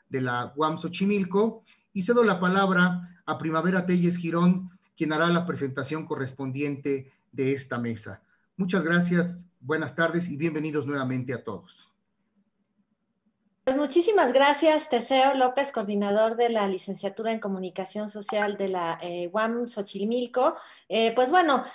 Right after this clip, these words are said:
Speaker 2: eh, hoy nos acompañan en esta penúltima emisión del coloquio El periodismo ante la desinformación, la violencia y la pandemia dos mil veintiuno,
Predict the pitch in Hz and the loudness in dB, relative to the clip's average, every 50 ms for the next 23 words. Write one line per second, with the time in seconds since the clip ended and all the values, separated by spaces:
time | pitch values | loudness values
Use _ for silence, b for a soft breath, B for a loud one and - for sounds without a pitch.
0 | B B B - - 240 247 240 240 240 240 - - - 247 262 285 330 330 311 | B B B 0 4 6 8 8 8 6 4 2 2 4 6 8 8 6 6 4
1 | 294 262 233 - 240 214 208 220 208 202 202 247 240 247 247 262 262 262 262 254 | 2 0 0 0 -2 -2 -2 -2 -4 -2 0 2 2 2 2 0 0 0 -2 -4
2 | - - 202 208 220 240 240 240 277 - - 240 214 208 240 294 302 294 - 262 | -4 -4 -2 0 2 2 2 2 2 0 2 2 2 2 2 0 0 -2 -2 -2
3 | 233 220 202 196 196 190 - - 233 233 240 226 226 208 - 214 208 214 214 214 | 0 0 0 0 0 0 0 0 0 0 0 0 -2 -2 -2 0 0 0 0 2
4 | - 247 240 - - 202 - 208 202 202 208 202 220 226 226 208 214 202 185 185 | 4 4 4 4 2 -2 -4 0 0 0 0 0 -2 -2 -2 -2 -2 -2 0 0
5 | 180 180 180 180 - - 196 - - 202 185 190 180 - - 233 226 226 226 208 | 0 0 0 -2 -4 -6 -8 -6 -6 -6 -6 -6 -6 -4 -2 -2 0 0 0 -2
6 | 190 185 185 185 202 214 220 214 - - 202 190 185 180 - 208 214 226 254 247 | -2 -2 -2 -2 -2 -2 -2 -4 -4 -4 -4 -4 -4 -4 -4 -4 0 0 2 2
7 | 240 247 247 247 208 202 185 185 214 220 208 214 233 233 233 233 294 285 254 262 | 2 2 2 2 2 0 -2 -2 -4 -4 -4 -4 -4 -4 -4 -4 -4 -4 -2 0
8 | 311 392 | -2 -2